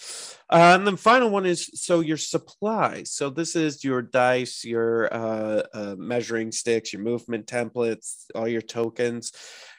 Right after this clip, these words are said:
You know, we generally use some sort of,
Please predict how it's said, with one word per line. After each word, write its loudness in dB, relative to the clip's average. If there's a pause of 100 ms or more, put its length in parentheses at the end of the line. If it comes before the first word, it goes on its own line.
You -2
know, 6
we 4
generally 2
use 0
some 2
sort 2
of, 0